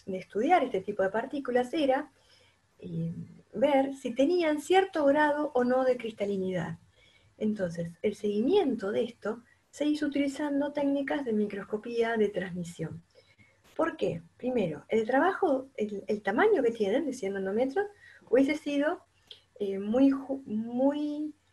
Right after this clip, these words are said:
eh, difícil poder ver cómo estaban ensambladas si uno usaba solamente el microscopio de barrido.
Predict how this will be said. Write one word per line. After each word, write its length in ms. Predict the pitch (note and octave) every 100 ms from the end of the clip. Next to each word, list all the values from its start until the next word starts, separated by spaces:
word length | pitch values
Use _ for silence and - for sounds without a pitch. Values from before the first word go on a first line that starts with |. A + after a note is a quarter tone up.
| _ -
eh, 140 | G#3
difícil 720 | G#3 G#3 G#4+ - A3+ A#3 A#3+ - _ _
poder 420 | - G#3+ A#3 A#3+ A#3
ver 320 | B3+ C4 C4+ - _
cómo 580 | D4+ C#4+ C#4 D4+ F4 - _ _ _ _
estaban 520 | G#3+ - B3+ C4 C4+ A#3+
ensambladas 920 | G#3 G3 F#3 G#3+ C#4 G3+ F3 B3+ - - _ _ _ _
si 160 | -
uno 180 | B3 C4
usaba 280 | C4 B3+ C4+
solamente 420 | C4 G#3 G#3 G#3+
el 80 | A3+
microscopio 520 | G3 G3 - G#3 G3+
de 80 | F#3+
barrido. 400 | F3 E3+ D3+